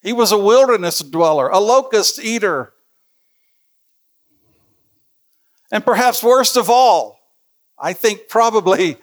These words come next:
worst of all, John the Baptist insulted and he deeply offended the religious elite.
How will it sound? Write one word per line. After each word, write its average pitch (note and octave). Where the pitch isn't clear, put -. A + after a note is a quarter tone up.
worst G3+
of F#3
all, E3+
John A#3
the G3
Baptist G#3
insulted F3+
and F#3+
he G#3+
deeply F#3
offended F#3
the D#3
religious F3+
elite. E3+